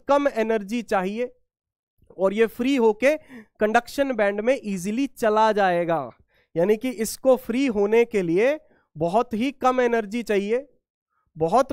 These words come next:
कम एनर्जी चाहिए और ये फ्री होके बड़ी ईजीली कंडक्शन बैंड में जा सकता है। ये देखो, मैंने इसमें तीन दिखाए हैं, इसका मतलब मैंने तीन फास्फोरस एटम ऐड किए हैं। जितने मैं यहां पे शो करूंगा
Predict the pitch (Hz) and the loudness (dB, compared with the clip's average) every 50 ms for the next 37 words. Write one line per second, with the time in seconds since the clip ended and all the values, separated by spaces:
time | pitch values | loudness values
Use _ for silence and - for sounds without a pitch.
0 | - - 254 247 240 240 233 233 220 202 202 240 220 - 214 208 220 226 240 247 | -2 0 0 2 2 2 2 0 -2 0 -4 -6 -4 0 -2 0 2 4 2 4
1 | 240 240 240 233 - - - 208 254 277 240 208 196 180 - - 190 196 165 156 | 4 2 2 0 0 -2 -4 -2 -2 -2 0 0 0 0 0 0 0 0 0 -2
2 | 175 196 _ _ _ _ _ - 160 202 233 294 285 - 214 226 226 214 214 254 | -6 -10 _ _ _ _ _ 0 0 0 2 2 -2 -2 -4 -4 -4 -2 -2 -2
3 | 277 294 - - 247 233 226 233 226 - - 254 240 240 202 196 185 185 185 196 | -2 -4 0 -2 -2 0 0 -2 -2 -2 -4 -2 -2 2 2 2 2 2 0 0
4 | 226 254 202 202 180 160 151 - 156 _ _ _ 143 127 117 127 _ _ _ _ | 0 0 2 2 0 0 -2 -6 -12 _ _ _ -10 -10 -10 -16 _ _ _ _
5 | _ _ _ _ _ _ 180 220 214 233 233 240 254 254 254 254 254 254 247 - | _ _ _ _ _ _ 2 4 6 6 4 4 0 0 2 2 2 0 0 2
6 | 262 277 269 - _ 262 247 269 262 262 247 247 - 233 226 233 226 214 254 277 | -2 -2 -2 0 _ -4 -2 -2 -2 -2 -4 -2 0 0 0 0 0 -4 -4 -8
7 | _ _ _ _ _ _ _ _ _ 208 196 - - 262 254 247 247 247 254 269 | _ _ _ _ _ _ _ _ _ -10 -10 0 0 2 2 2 0 0 0 -2
8 | 262 240 233 240 254 262 254 _ - 269 277 285 285 277 - 254 226 233 220 - | 0 0 2 2 2 2 0 _ -2 0 0 0 0 0 0 2 0 0 0 -4
9 | - 233 226 233 240 226 - 214 180 180 - 240 262 - - 185 180 185 185 185 | -4 -2 0 0 0 0 0 -2 -2 0 -2 -4 -4 -4 0 2 2 2 2 0
10 | - - 160 156 139 123 - - _ _ _ _ _ _ _ _ _ _ _ _ | -2 -2 -4 -4 -4 -6 -10 -20 _ _ _ _ _ _ _ _ _ _ _ _
11 | _ _ 147 151 208 - - 254 277 277 277 269 269 269 262 220 233 233 247 240 | _ _ -8 -8 -4 0 2 4 6 6 6 4 4 2 2 0 -2 -4 -2 0
12 | 269 262 240 - 247 240 240 - 233 220 233 240 254 | 0 0 0 2 0 0 2 2 0 0 2 2 2